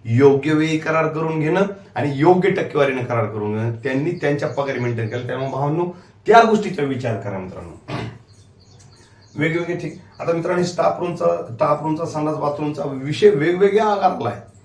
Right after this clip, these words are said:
या विषयावर स्थानिक लेवलवर एकत्रित या. कारण आता राज्याच्या लेवलवर नेतृत्व करणारे नेते आहेत ना, हे तर ह्यांना काय कशाचं राजकारण पडलं हे सर्वांना माहिती. त्यामुळे मित्रांनो,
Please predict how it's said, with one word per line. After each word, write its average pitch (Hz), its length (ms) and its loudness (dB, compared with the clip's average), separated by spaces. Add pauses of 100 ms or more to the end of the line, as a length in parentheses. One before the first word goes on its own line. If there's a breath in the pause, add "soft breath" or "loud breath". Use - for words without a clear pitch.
(200)
या 156 200 4
विषयावर 170 460 -2
स्थानिक 151 520 -4
लेवलवर 147 380 -2
एकत्रित 123 460 -2
या. 110 120 -4
कारण 104 280 -8
आता 107 200 -4
राज्याच्या 135 560 -4
लेवलवर 147 340 -2
नेतृत्व 135 400 -4
करणारे 143 340 -6
नेते 147 240 -6
आहेत 147 120 -4
ना, 139 100 -4 (580 loud breath)
हे 165 220 -2
तर 170 120 2
ह्यांना 151 300 2
काय 156 380 2
कशाचं 151 480 -4
राजकारण 143 480 0
पडलं 143 340 0
हे 135 60 -2
सर्वांना 139 420 0
माहिती. 113 160 -2
त्यामुळे 147 240 0
मित्रांनो, 151 320 -4